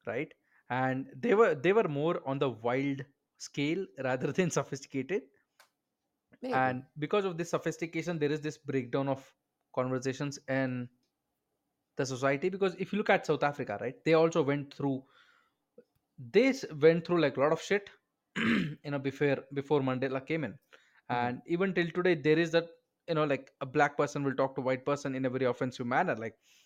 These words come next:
Speaker 1: because it's just the history, right? And they
Speaker 2: Right.
Speaker 1: acknowledge, okay, you know, like, um, because I know two people from South Africa who are white and black,
Speaker 2: Mm.
Speaker 1: and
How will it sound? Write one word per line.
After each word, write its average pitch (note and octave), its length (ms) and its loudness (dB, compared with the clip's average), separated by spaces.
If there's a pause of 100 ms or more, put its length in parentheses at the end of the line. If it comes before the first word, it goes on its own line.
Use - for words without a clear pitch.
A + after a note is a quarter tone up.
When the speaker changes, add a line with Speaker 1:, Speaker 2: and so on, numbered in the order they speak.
(220)
Speaker 1:
because F3 240 2
it's G#3 200 -2
just A3 200 4
the A3 80 8
history, F#3 380 0
right? C3 240 2
And D#3 160 -2
they E3+ 100 6
Speaker 2:
Right. D3 100 4
Speaker 1:
acknowledge, E3+ 360 0
okay, D3+ 220 -2 (140)
you C#3 120 -10
know, A#2+ 80 -2 (120)
like, A2 80 -10 (800)
um, G#2 600 -4 (520)
because D#3 320 4
I E3 120 8
know F#3 140 4
two F#3+ 200 0
people F#3 500 2
from E3+ 200 -2
South F3 200 0
Africa E3+ 260 -2
who D#3 180 4
are D3 100 4
white C3 260 2
and D3+ 100 -2
black, C#3+ 340 0 (140)
Speaker 2:
Mm. G#2+ 280 -8 (180)
Speaker 1:
and C#3+ 320 0